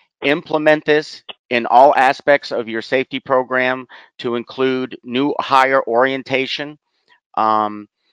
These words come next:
you may need to train more than annually. We always get stuck when we talk about osha and all of the osha programs, and Bubba had mentioned that, the primary and, and recommended, but there's nothing that says we, we can't do this more than once a year.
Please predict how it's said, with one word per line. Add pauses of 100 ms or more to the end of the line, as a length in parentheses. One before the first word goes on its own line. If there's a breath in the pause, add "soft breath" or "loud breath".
(220)
you
may
need
to
train
more
than
annually. (160)
We
always
get
stuck (200)
when
we
talk
about
osha
and
all
of
the
osha
programs,
and
Bubba
had
mentioned
that, (300 soft breath)
the
primary
and,
and
recommended, (400 soft breath)
but
there's
nothing
that
says
we,
we
can't
do
this
more
than
once
a
year.